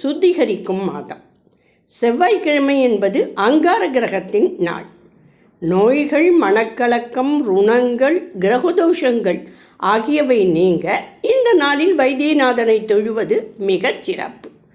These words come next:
தமிழ்நாட்டில் புகழ்பெற்ற வைத்தீஸ்வரன் கோவிலில் இருக்கும் ஸ்ரீ வைத்தியநாதர்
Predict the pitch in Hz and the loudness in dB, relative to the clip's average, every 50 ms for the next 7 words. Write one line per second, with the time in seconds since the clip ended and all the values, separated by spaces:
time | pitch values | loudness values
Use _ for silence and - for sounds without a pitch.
0 | _ _ - 202 202 202 233 269 311 302 294 285 285 247 277 294 320 370 359 - | _ _ -6 -4 -2 0 0 2 2 2 2 0 0 -2 -2 -2 -2 -2 -2 -2
1 | 254 214 240 285 294 294 - 277 285 277 - 320 427 349 254 240 233 240 233 254 | -2 0 0 0 0 0 -2 -2 -2 -2 -2 -2 -2 0 2 2 0 0 2 2
2 | 311 330 320 320 359 339 339 302 294 285 285 269 262 247 254 247 240 240 233 226 | 0 0 0 0 -2 0 0 0 0 0 2 0 0 0 0 -2 -2 0 0 2
3 | 233 220 214 208 214 - 202 208 202 190 180 165 180 - 196 185 202 196 180 180 | 2 2 2 0 0 0 0 2 2 4 2 2 0 -2 -2 0 2 2 2 2
4 | 196 214 226 220 269 269 262 247 233 208 170 151 - 180 202 - | 2 2 2 0 0 0 0 0 0 0 -2 -2 -2 -4 -4 -4